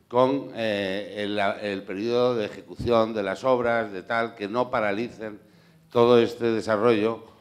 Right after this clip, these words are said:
porque, eh, al final crea una frustración enorme y es una,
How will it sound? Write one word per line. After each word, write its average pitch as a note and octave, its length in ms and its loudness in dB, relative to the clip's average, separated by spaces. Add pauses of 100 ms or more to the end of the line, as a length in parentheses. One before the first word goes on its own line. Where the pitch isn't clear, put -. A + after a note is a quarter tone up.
(160)
porque, A#2 520 2
eh, F#2+ 500 -2 (200)
al E2+ 120 -6
final G#2 460 -2
crea G#2 220 2
una G2+ 280 0
frustración F#2 720 -4
enorme G#2+ 500 2 (420)
y F#2 140 -4
es F#2 160 0
una, G2 240 -2